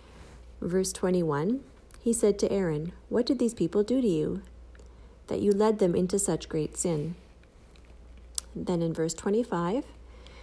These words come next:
Moses saw that the people were running wild and that Aaron had led them, had let them get out of control and so become a laughing stock to their enemies. Moses then commanded them to prove their dedication to God.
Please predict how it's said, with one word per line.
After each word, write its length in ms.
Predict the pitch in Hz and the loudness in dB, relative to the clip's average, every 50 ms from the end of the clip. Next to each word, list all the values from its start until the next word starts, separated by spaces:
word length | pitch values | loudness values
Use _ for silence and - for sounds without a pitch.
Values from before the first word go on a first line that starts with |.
| - - - - | -20 -16 -6 -2
Moses 440 | 190 190 190 190 196 226 247 247 - | 0 2 2 2 2 0 0 0 0
saw 420 | - 220 185 170 165 185 220 240 - - - - - | 2 2 2 2 2 0 -2 -6 -10 -16 -20 -14 -6
that 160 | - 202 202 | -6 -4 -2
the 80 | - 220 | -2 -4
people 380 | 214 - 247 247 - 269 262 254 | -2 -2 -4 -2 0 0 2 4
were 120 | 247 233 | 4 4
running 380 | 196 185 175 175 185 185 175 180 | 4 4 4 2 2 2 2 0
wild 480 | 185 196 185 165 - - - - - - | 2 2 2 0 0 -2 -6 -8 -8 -6
and 160 | - 185 185 | -2 0 0
that 140 | 185 - - | 0 2 2
Aaron 320 | - 175 175 180 190 202 | 2 2 2 2 0 0
had 240 | 220 - - 247 226 | -2 -2 -2 -4 -2
led 260 | 233 208 180 165 160 | 0 0 0 0 0
them, 220 | - 175 160 170 - - - - | 0 -2 -2 -2 -4 -10 -14 -8
had 200 | - 208 208 208 | -4 -2 0 0
let 200 | 240 262 262 - | 0 -2 0 0
them 120 | 214 185 | 0 0
get 160 | 175 185 180 | 2 2 2
out 200 | 175 170 175 175 | 2 2 2 0
of 100 | 196 - | -2 -2
control 540 | - 247 226 220 - - 165 151 151 - - | 0 0 0 0 0 0 0 0 0 -2 -2
and 140 | - 185 180 | -2 -2 -2
so 160 | - 233 226 | 0 0 2
become 340 | 226 240 226 - - 175 170 | 2 2 0 2 0 0 0
a 80 | 170 165 | 2 2
laughing 480 | 165 165 175 190 - - 180 170 170 - - - - - | 2 2 0 -2 -2 -4 -4 -4 -4 -6 -12 -20 -16 -10
stock 500 | - - - - 160 151 165 175 - - | -8 -8 -4 -2 -2 -2 -2 -4 -8 -10
to 160 | - - 180 | -2 -2 0
their 140 | 175 180 - | 0 0 0
enemies. 580 | - 208 214 190 160 143 - - - - - - - - - - - - - - - - - - - - - - - - - - - - - - - - - | 0 0 0 0 0 -2 -2 -4 -6 -8 -10 -12 -16 -20 -20 -20 -20 -20 -20 -20 -20 -20 -20 -20 -20 -20 -20 -20 -20 -20 -20 -20 -20 -20 -20 -20 -20 -10 -4
Moses 440 | 196 196 190 196 202 233 277 - | -2 0 0 0 0 -2 -4 -4
then 220 | - - 202 202 214 | -2 -2 0 0 0
commanded 580 | - - 226 208 180 170 185 190 220 220 202 | -2 -2 -2 0 0 0 0 0 -2 -2 -2
them 340 | - 156 151 151 170 190 208 - - - - - - - | -2 -2 -2 -2 -4 -6 -8 -10 -14 -20 -20 -20 -12 -6
to 100 | - 233 | -6 -6
prove 380 | - - - 208 190 180 185 | -4 0 0 0 0 0 0
their 100 | 208 202 | -2 -2
dedication 580 | 190 190 175 165 175 170 - 233 262 - - 190 | 0 0 0 -2 -2 -2 -2 -4 -4 -2 -4 -4
to 100 | 180 170 | -4 -4
God. 360 | - 156 147 139 143 151 175 | -6 -6 -6 -6 -8 -10 -12